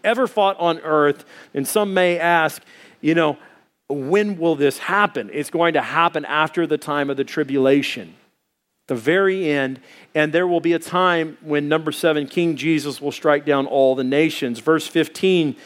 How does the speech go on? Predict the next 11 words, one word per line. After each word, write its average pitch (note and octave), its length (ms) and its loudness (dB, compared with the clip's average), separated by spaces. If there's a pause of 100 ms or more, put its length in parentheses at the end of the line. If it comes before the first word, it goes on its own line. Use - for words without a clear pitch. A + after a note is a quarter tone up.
(160)
tells B3+ 460 0
us D3 180 2
this, B2+ 320 -2 (200)
that D3+ 120 2
from G#3 320 2
his G3 220 2
mouth D3+ 360 2
comes C#3+ 200 -4
a C#3+ 80 -2
sharp A3+ 420 0
sword C3+ 500 0